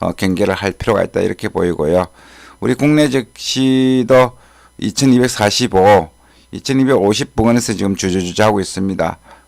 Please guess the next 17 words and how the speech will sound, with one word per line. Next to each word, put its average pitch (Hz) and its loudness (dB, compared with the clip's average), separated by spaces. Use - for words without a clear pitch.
어, 71 -4
그러나 117 0
조금 123 0
더 131 4
올라갈, 117 4
국내 123 0
증시는 110 -2
조금 110 -2
더 101 2
올라갈 101 2
그런 107 -2
어떤, 110 -2
어, 85 -6
룸이 92 0
여지가 101 2
있어 82 -4
보입니다. 76 -10